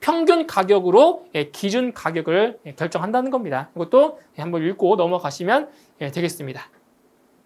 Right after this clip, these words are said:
자, 그다음, 자, 여섯 번째, 소방 용수 시설 및 지리 조사에 대한 사항입니다. 자, 이 내용도 시험에 자주 나오고 있습니다. 자, 먼저 어떤 걸 암기를 하셔야 되냐면 첫 번째 나와 있죠.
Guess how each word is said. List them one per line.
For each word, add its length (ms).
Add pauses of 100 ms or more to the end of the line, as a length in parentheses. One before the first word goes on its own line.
(2000)
자, 240
그다음, 640
자, 240
여섯 320
번째, 600
소방 500
용수 460
시설 400
및 280
지리 380
조사에 420
대한 160
사항입니다. 580
자, 80
이 200
내용도 580 (300)
시험에 640
자주 380
나오고 260
있습니다. 480 (240)
자, 120
먼저 440 (160)
어떤 320
걸 120
암기를 340
하셔야 200
되냐면 500 (200)
첫 160
번째 200
나와 220
있죠. 220